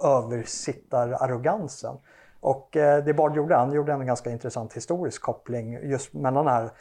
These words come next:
som går in lite på det vi har pratat här, alltså att det finns en väldigt stor dissonans mellan, eh, elitklassen inom etablissemanget och, eh, folket i en sån här bredare bemärkelse.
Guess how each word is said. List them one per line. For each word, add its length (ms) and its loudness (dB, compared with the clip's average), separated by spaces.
som 160 0
går 140 4
in 120 2
lite 200 2
på 80 -4
det 120 0
vi 40 -2
har 80 0
pratat 320 -2
här, 220 4
alltså 220 -2
att 60 -8
det 80 -6
finns 220 -6
en 60 -4
väldigt 160 -8
stor 300 -6
dissonans 580 0
mellan, 300 -4
eh, 260 2
elitklassen 1000 -2
inom 380 -2
etablissemanget 800 -2
och, 280 -6
eh, 80 0
folket 400 -2
i 40 -2
en 160 -6
sån 120 -10
här 40 -8
bredare 320 -4
bemärkelse. 760 -2